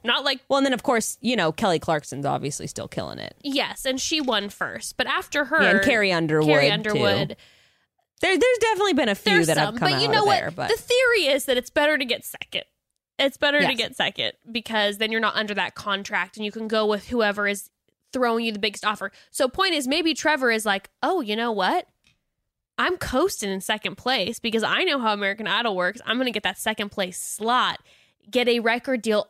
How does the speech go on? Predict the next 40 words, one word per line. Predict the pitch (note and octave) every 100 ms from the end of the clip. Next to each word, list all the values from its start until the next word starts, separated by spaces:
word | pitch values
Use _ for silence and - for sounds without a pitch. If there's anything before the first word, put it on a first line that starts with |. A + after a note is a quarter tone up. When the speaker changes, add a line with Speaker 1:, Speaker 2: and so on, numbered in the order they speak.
| -
Speaker 1:
all | A3 A3+
on | A3 G#3+
my | G3
lonesome," | F#3+ G3 B3+ D#4 B3 G#3
because | F#3+ A3+ - - D#4 G#4+ G3+ C4 - - _ _ _ -
maybe | A3+ A#3+ G4 D#4+
they're | B3+ A#3+
under | A3 A#3 A3
some | - B3+ C#4+
sort | C#4 A#3
of | G#3 G3+
record | A3+ C4+ A#3+
contract | A#3 G#3+ G#3+ G#3+ G3+
obligation | G3 G3+ G#3+ G#3 A3+ C#4+
after | A3 G#3
the | G#3+
show | G#3 A#3 G#3+
where |
they | G#3+
have | G#3+ - A3+ -
to | A3
be | G#3+
together | G3+ - G3 F#3 G#3+ G3 C#2+ - _ _ _ _ _ -
and | A#3+
they |
have | A3+ A#3 G#3+ -
to |
be | A3 G3+
a | F3
pair. | - G#3+ A3+ F3+
Speaker 2:
Maybe. | F3 E3 D3+ D#3+ D#3 D3+
Speaker 1:
Maybe | A#3 C4
Trevor's | B3+ C4 A#3 A#3+
like, | G#3+ -
"I'm | G#3+
just | C4 -
gonna | G3+
get | G3 G3
my | F#3
own | - G3